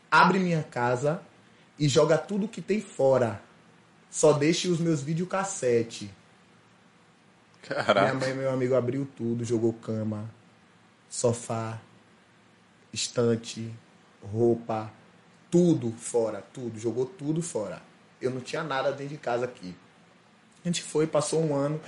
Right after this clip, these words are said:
Speaker 1: Eu passei um ano lá, depressivo, porque eu trabalhava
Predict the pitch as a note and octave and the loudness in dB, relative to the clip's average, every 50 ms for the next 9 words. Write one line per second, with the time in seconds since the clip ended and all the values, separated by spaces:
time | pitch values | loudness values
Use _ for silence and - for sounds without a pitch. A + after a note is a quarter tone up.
0 | - - - - - F#3 - - D#3 D#3 - E3 E3 E3+ E3 D#3 D#3+ D#3+ D#3+ D#3 | -16 -16 -16 -8 -4 0 4 4 4 4 4 4 4 4 6 6 6 4 4 4
1 | D3 C#3 C#3 C#3+ C#3+ D#3 E3+ - - - - - - - - - - B2+ B2+ B2+ | 4 4 6 6 6 4 2 0 -4 -14 -20 -20 -20 -20 -20 -20 -8 -2 -2 -2
2 | B2 - C#3 C#3 C3 - - B2 B2+ C#3 C#3+ C#3+ D#3 F#3 F#3 - - - - - | 0 0 -2 -2 -2 -4 -6 -8 -8 -8 -8 -8 -10 -10 -12 -14 -20 -20 -20 -20
3 | _ _ _ _ _ _ - - A#2 - - - C3 C3 C3 B2+ B2+ B2+ B2 B2+ | _ _ _ _ _ _ -8 -8 -8 -8 -6 -6 -4 -2 0 2 0 0 0 2
4 | C3 B2+ C3 B2+ B2+ B2 B2 A#2+ B2+ C#3 D#3 D#3+ E3+ F#3 G3+ | 0 2 2 2 2 2 2 2 0 0 0 0 -2 -4 -4